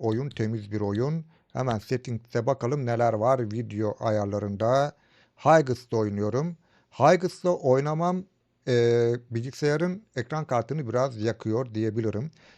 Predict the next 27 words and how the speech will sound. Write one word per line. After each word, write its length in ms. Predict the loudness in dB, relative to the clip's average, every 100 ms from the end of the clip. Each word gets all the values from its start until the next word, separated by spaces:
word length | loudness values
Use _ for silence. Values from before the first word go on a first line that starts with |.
| _
Kasayı 440 | -4 -4 -2 -4 -4
ısıtıyor 440 | -8 -10 -6 -4 -2
diyebilirim. 600 | -4 -4 -4 -4 -4 -6
E, 320 | -2 0 0 -2 -4
o 160 | -2
yüzden 280 | -2 -2 -4
High 720 | 0 4 4 2 -4 -4 -2
oynayan 380 | 0 0 0 -2
arkadaşlar, 720 | 0 -2 0 -4 -2 -2 -2 -4 _ _ _ _ _ _
e, 200 | -2 0
laptopta 520 | 2 2 2 -4 0 0
oynuyorlarsa 840 | 0 -2 0 -2 -2 -2 -2 -4 _ _ _ _ _ _
laptop 520 | -2 -2 -2 -4 -4 -8
ısınacaktır. 800 | -6 -6 -2 -4 -4 -6 -8 -8 _ _ _ _ _
Bundan 300 | -10 -4 -2
haberleri 540 | -2 -2 0 0 0 -2
olsun. 480 | -2 -4 -6 -6 -8 _ _ -20 _ _ _ _ _ _ _ _ _
Bu 80 | -2
arada, 560 | -2 0 0 2 0 -2 -6
e, 100 | -2 -2 -2 -2 -4
R 160 | -2 -4
T 120 | -4
X 100 | -8 -8
üç 240 | -12 -8
bin 60 | -6
altmış 640 | -6 -6 -8 -8 -10 -4
var 180 | -2